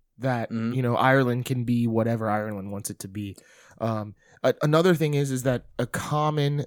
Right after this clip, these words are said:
Speaker 1: thing that is always brought up when you're talking about the Irish is clovers, right?
Speaker 2: Yeah.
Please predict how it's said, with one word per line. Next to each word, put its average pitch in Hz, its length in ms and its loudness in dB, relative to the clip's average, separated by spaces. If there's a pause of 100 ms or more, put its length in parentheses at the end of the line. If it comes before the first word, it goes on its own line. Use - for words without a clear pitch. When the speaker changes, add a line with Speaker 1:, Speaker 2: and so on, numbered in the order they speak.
Speaker 1:
thing 131 400 0
that 117 280 -4
is 110 140 -8
always 120 300 2
brought 113 200 0
up 113 140 0
when 117 100 -4
you're 113 80 -8
talking 107 300 -8
about 131 180 -8
the 123 120 -2
Irish 120 680 -4 (340)
is 117 420 -2 (1700)
clovers, 143 440 0
right? 156 220 2 (400)
Speaker 2:
Yeah. 131 260 2